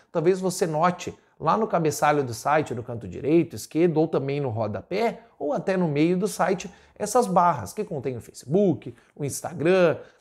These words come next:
o e-mail, o WhatsApp, em que você clica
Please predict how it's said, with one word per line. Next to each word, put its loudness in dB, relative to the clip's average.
o 2
e-mail, 2
o -6
WhatsApp, 0
em -2
que -6
você -2
clica -4